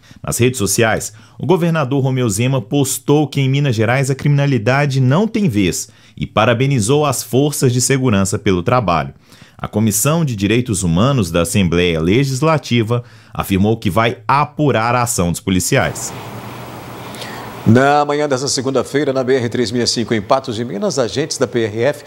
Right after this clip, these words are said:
Speaker 2: localizaram durante fiscalização cigarros de maconha colombinha, ou colombiana, né? Que é um tipo de entorpecente com maior pureza que aquela que é prensada,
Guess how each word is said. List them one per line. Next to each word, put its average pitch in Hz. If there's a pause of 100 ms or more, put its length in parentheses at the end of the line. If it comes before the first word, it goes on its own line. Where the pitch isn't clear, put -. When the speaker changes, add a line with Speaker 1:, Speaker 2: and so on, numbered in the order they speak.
(260)
Speaker 2:
localizaram 151
durante 131
fiscalização 123
cigarros 156
de 107
maconha 127 (260)
colombinha, 156
ou 98
colombiana, 113
né? 120 (440)
Que 190
é 170
um 254
tipo 143
de 123
entorpecente 139
com 143
maior 131
pureza 139
que 135
aquela 123
que 120
é 110
prensada, 156